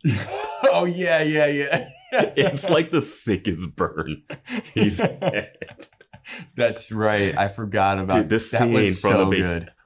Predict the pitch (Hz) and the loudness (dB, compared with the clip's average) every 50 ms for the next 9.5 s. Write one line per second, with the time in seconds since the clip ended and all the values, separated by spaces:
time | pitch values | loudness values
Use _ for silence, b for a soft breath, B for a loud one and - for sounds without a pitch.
0 | _ - 120 104 98 - - _ _ _ _ _ _ _ - 95 87 87 98 101 | _ -4 -2 -2 -2 -4 -8 _ _ _ _ _ _ _ -14 -10 -4 -2 -2 0
1 | 110 113 107 120 117 107 95 92 87 85 85 85 85 87 82 76 80 76 76 73 | 0 0 0 0 -2 -2 -2 -2 -2 0 0 -2 -2 -2 -4 -4 -4 -4 -4 -6
2 | - - - _ _ - - 90 76 73 76 71 76 78 78 80 - - 73 76 | -8 -10 -16 _ _ -12 -8 -6 -6 -6 -6 -4 -2 -2 -2 -2 -2 -4 -4 -4
3 | 73 78 78 80 80 - - 76 71 67 73 73 73 73 73 73 73 73 - - | -2 -2 -2 -2 -2 -4 -4 -6 -6 -6 -6 -4 -4 -2 -2 -4 -6 -8 -10 -16
4 | - - - 80 76 78 73 73 78 80 82 82 87 87 - b b b b b | -14 -8 -8 -6 -6 -6 -8 -8 -6 -6 -6 -6 -8 -10 -12 b b b b b
5 | - - 90 78 76 80 98 95 92 92 85 78 - 85 80 78 - - 85 80 | -6 -4 -4 -2 -2 0 2 2 2 2 0 0 -2 -4 -6 -6 -6 -6 -6 -6
6 | 78 76 76 76 76 73 73 73 73 78 80 82 87 - - 87 - - 76 78 | -4 -4 -6 -8 -8 -8 -8 -6 -6 -6 -6 -8 -8 -8 -8 -8 -8 -8 -8 -8
7 | 80 80 82 85 87 _ _ _ _ _ _ _ _ _ _ _ _ - - - | -8 -8 -8 -10 -12 _ _ _ _ _ _ _ _ _ _ _ _ -16 -10 -8
8 | 85 78 - - - 92 85 - 95 95 95 85 95 92 - - - 131 107 85 | -8 -8 -8 -6 -4 -4 -2 -2 -2 -4 -4 -4 -4 -8 -8 -4 -2 0 0 0
9 | 71 71 69 - 80 76 67 58 55 | 0 -2 -4 -6 -6 -6 -6 -6 -10